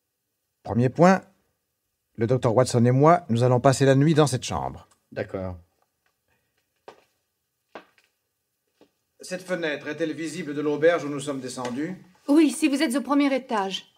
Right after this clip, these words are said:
Speaker 1: Parfait, c'est le cas. Alors, voici ce que nous allons faire. Quand votre beau-père entrera, vous vous enfermerez dans cette chambre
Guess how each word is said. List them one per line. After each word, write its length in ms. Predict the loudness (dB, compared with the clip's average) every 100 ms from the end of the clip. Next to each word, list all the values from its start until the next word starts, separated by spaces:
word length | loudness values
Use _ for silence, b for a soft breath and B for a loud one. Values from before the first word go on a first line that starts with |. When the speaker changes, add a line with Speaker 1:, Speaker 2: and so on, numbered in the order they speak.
| _ _ -4
Speaker 1:
Parfait, 320 | -4 -2 -8
c'est 100 | -8
le 80 | -10
cas. 300 | -12 -18 _ _ _ _ _ _ _ _ _ _ _ _ _ -10
Alors, 440 | -2 0 0 -6 -20 _ _ _ _ _ _ -20 -20 _ _ _ _ -20 _ _ -20 _ _ _ _ _ _ -20 _ _
voici 340 | 4 4 6
ce 80 | 2
que 100 | 2
nous 160 | 4 4
allons 160 | 2 0
faire. 360 | -2 -2 -4 -10 _ _ _ _ _ _ _ _ _ _ _ _ _ 0
Quand 120 | 4
votre 220 | 4 4
beau-père 440 | 4 4 2 2 2
entrera, 500 | 0 -2 -2 -4 -6 _ _ _ _ _ _ _ -8
vous 80 | -2
vous 160 | 4 4
enfermerez 680 | 8 8 8 8 6 4 2
dans 180 | 4 6
cette 200 | 4 0
chambre 600 | 0 2 0 -2 -6